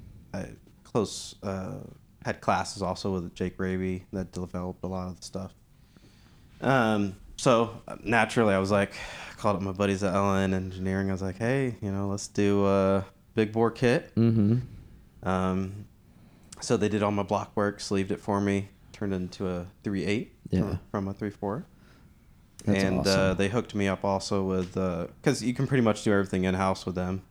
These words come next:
Speaker 2: Uh-huh.
Speaker 1: And they got it, everything worked out. So they hooked me up with rods, pistons,
Speaker 2: Yeah.
Speaker 1: everything I needed, seals-wise and all that. Um, so you got that L N big block kit,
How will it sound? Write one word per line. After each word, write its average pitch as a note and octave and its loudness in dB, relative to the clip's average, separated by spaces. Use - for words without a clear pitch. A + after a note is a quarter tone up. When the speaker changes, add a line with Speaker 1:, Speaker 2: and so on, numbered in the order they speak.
Speaker 2:
Uh-huh. G2 6
Speaker 1:
And F#2 -2
they F2+ -2
got F#2+ 4
it, F2+ 0
everything F2+ -2
worked F2+ -4
out. F2+ -4
So E2+ -2
they - -6
hooked G2+ -6
me F#2 -4
up E2+ -12
with F2+ -8
rods, F2+ -2
pistons, F2 -4
Speaker 2:
Yeah. E2+ 4
Speaker 1:
everything F#2 -6
I F2+ -6
needed, F2+ -6
seals-wise F#2 -6
and F#2 -8
all F#2+ -8
that. - -12
Um, F#2 2
so G#2 4
you - -8
got G2+ 4
that G2 2
L G2+ 2
N G2 0
big G2 -2
block F#2+ 0
kit, F2+ -2